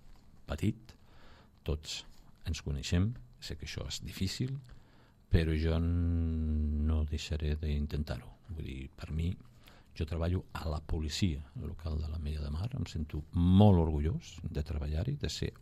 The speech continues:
un membre més d'aquesta policia local, d'un conjunt de persones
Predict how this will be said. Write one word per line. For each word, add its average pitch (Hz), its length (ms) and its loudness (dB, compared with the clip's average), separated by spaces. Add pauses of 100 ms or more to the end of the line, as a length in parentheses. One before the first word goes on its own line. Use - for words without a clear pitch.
(140)
un 107 200 6
membre 73 360 2
més 78 180 -2
d'aquesta 80 540 -6 (160)
policia 73 380 -4
local, 131 420 -4
d'un 95 400 8
conjunt 80 340 -2
de 78 120 -4
persones 82 500 -4